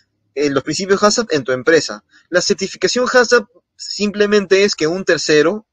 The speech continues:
una empresa tercera, una certificadora, envíe un, un, un, un auditor, un inspector, vea que todo está ok y te da en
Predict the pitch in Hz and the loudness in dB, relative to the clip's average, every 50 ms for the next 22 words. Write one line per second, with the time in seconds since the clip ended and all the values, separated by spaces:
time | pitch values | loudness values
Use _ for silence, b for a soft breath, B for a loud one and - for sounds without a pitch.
0 | _ - 156 156 147 135 151 151 175 165 - 143 143 147 143 143 143 143 143 143 | _ -12 -8 -8 -6 -6 -6 -6 -6 -4 -2 0 2 2 4 2 2 2 0 0
1 | 143 143 139 139 135 135 127 123 120 117 113 107 101 _ _ _ _ _ _ _ | 0 0 2 2 2 2 2 0 0 0 -2 -4 -6 _ _ _ _ _ _ _
2 | _ _ _ - - _ - - 147 - - 143 - - 120 - 123 120 127 139 | _ _ _ -20 -20 _ -14 -12 -10 -6 -6 -6 -6 -4 0 2 2 4 4 4
3 | 156 180 - - 156 151 156 175 190 190 185 190 196 190 _ - - 180 185 185 | 2 2 0 -4 -6 -6 -4 0 0 2 2 2 -2 -4 _ -10 -6 -4 -4 -4
4 | 185 - 175 175 170 170 175 170 - - 170 170 170 180 175 160 147 - 151 156 | -4 -4 -6 -8 -6 -6 -8 -10 -8 -6 -4 -2 -2 -2 -2 -4 0 0 2 2
5 | 165 165 170 165 165 - - 147 - - 156 185 202 B B B B B B B | 2 0 -2 -6 -6 -4 -4 -2 0 2 0 0 0 B B B B B B B
6 | B B B B B B B B _ _ _ _ - 151 165 185 196 202 202 - | B B B B B B B B _ _ _ _ -2 2 4 6 6 4 4 2
7 | 151 - - 180 180 180 170 - - 180 180 175 165 151 - - 165 175 214 214 | -2 0 0 0 0 0 0 0 2 4 4 4 4 2 0 0 -2 -2 -2 -6
8 | _ _ _ _ _ _ _ _ _ _ _ _ _ _ _ - 196 190 190 202 | _ _ _ _ _ _ _ _ _ _ _ _ _ _ _ -8 -4 -4 -2 -2
9 | 214 - - 165 156 156 160 170 175 175 175 175 | -4 -4 0 2 4 4 4 4 2 0 -2 -6